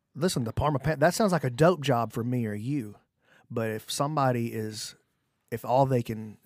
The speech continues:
do is eat, sleep, and drink winning or being the best or, or finding out how far they can take it themselves, then settling for the Parma Panthers for that guy is a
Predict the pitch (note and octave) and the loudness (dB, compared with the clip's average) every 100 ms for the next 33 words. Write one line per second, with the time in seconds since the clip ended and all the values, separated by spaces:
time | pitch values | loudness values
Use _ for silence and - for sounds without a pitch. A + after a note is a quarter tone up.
0 | A#2 C3+ C3 G#2+ G#2 - _ B2+ C3 - | -2 0 0 -2 -8 -16 _ -6 -6 -6
1 | - B2 A#2 G#2+ G#2+ A#2+ A#2+ A2+ - _ | -6 -4 -4 -6 -6 -4 -4 -6 -16 _
2 | _ _ _ _ _ _ _ _ _ - | _ _ _ _ _ _ _ _ _ -8
3 | A#2+ C3 A#2+ G2 G2+ - _ _ _ - | 0 0 0 -4 -14 -18 _ _ _ -2
4 | A#2 A2 F#2+ G2+ B2 C3+ B2 A2+ G#2+ A#2+ | 0 0 -4 -4 0 2 0 -2 -4 -2
5 | G#2+ A2 - A#2 A2+ A2 _ _ _ - | -2 -4 -6 -4 -4 -8 _ _ _ 0
6 | C3+ B2+ - D3 D#3+ D3 C#3 C#3 C3 A2+ | 2 2 4 4 4 4 2 2 2 0
7 | C3 B2+ - C3+ C3+ C3+ C3 B2 A2+ C3 | -2 -2 -2 0 2 4 4 0 -4 -4
8 | C3 C#3 C3+ B2+ A#2+ C3 C3+ A#2+ G2+ - | 2 2 2 -4 -2 0 0 -4 -12 -10
9 | A2+ A#2+ A2 C#3+ C#3 A#2 F2+ - - - | -6 -6 -2 0 0 -2 -6 -14 -20 -20
10 | _ _ _ B2 A2 - D3 E3 C#3+ B2+ | _ _ _ -4 -2 2 4 6 4 2
11 | B2 A#2 - B2 A#2+ A2+ B2 A2+ A#2 A2+ | -2 -6 -4 -4 -4 -4 -4 -4 -6 -6
12 | A#2 B2 C3 A#2+ A2 A2 G#2+ G2+ | -6 -4 -4 -4 -4 -4 -6 -10